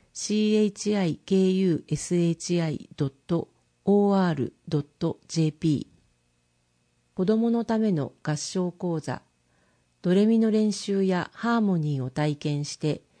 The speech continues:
ビリーブやドレミの歌を一緒に歌ってみましょう。日時、四月十八日土曜日、二十五日土曜日、午後二時から四時。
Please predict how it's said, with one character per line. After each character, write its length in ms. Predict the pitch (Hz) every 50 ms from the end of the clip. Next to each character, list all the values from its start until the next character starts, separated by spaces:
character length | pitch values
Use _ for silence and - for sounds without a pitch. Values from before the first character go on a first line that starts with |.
| _ _ _ _ _ _
ビ 140 | - 180 180
リ 220 | 170 226 233 233
ー 40 | 196
ブ 100 | 180 160
や 220 | 143 139 131 - - _ _
ド 120 | 151 156
レ 120 | 165 185
ミ 140 | 190 202 202
の 140 | 202 202 196
歌 260 | 190 185 196 190 160
を 180 | 135 - - - _ _
一 120 | - 151 -
緒 220 | - - - 202
に 140 | 196 185 165
歌 240 | 139 135 - 170 175
っ 40 |
て 200 | - _ - 196
み 100 | 190 190
ま 140 | 190 185 185
し 140 | 180 - 190
ょ 220 | 175 151 - - - _ _ _ _ _ _ _ _ _ _ _ _ _ _ _ _ _
う。 40 | - -
日 300 | 202 220 - - 226 180
時、 260 | 165 143 - - _ _ _ _ _ _ _ _
四 180 | - - - 175
月 280 | 196 202 202 202 196
十 240 | 175 185 196 202 196
八 280 | 180 185 180 - 185 185
日 500 | 185 185 170 - - 180 175 - - _
土 140 | - 160 165
曜 240 | 185 208 214 202 185
日、 240 | 143 135 127 - - _ _ _ _ _ _ _ _ _ _ -
二 120 | 208 220
十 280 | - - 202 190 170 147
五 120 | 143 139
日 480 | 147 151 156 - - - 160 147 - - _ _
土 120 | 160 160
曜 260 | 180 190 190 185 170
日、 240 | 135 123 127 - - _ _ _ _ _ _ _ _
午 160 | - 226 240
後 120 | 196 196 170
二 180 | 160 180 202
時 140 | 175 180 180
か 140 | - - 143
ら 140 | 139 131 -
四 200 | - 151 160 160
時。 240 | 147 135 110 -